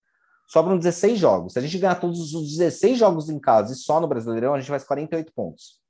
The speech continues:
que é brigar contra o rebaixamento. Então, o São Paulo tem que consertar a questão de jogar fora de casa. E a mi-, só que eu acho que o Rogério vai conseguir consertar isso.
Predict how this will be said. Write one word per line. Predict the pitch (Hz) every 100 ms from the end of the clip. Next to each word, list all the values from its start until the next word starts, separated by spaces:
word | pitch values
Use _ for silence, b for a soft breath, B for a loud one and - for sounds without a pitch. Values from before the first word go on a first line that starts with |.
| _
que | -
é | 147
brigar | 127 135 113
contra | 120 113
o |
rebaixamento. | 131 120 147 127 71 _ -
Então, | 151 175 - 151 220 151 87 - _ _
o | -
São | 156
Paulo | 143 147 165 -
tem | 190 175
que | 165 - 202
consertar | 208 190 180 190 - 151 143
a |
questão | - 170 - 143
de | 143
jogar | 156
fora | 151 156
de | 160 196
casa. | 214 147 92 85 _
E | 135 135 139 165 - _ _
a | -
mi-, | 139 139 147 151 -
só | - 131
que | 127
eu | 160
acho | 143 127
que | -
o |
Rogério | 147 135 123 135 101
vai | 113 123 127
conseguir | - 104 101 98
consertar | 98 95 95 92 98 87
isso. | 85 92 -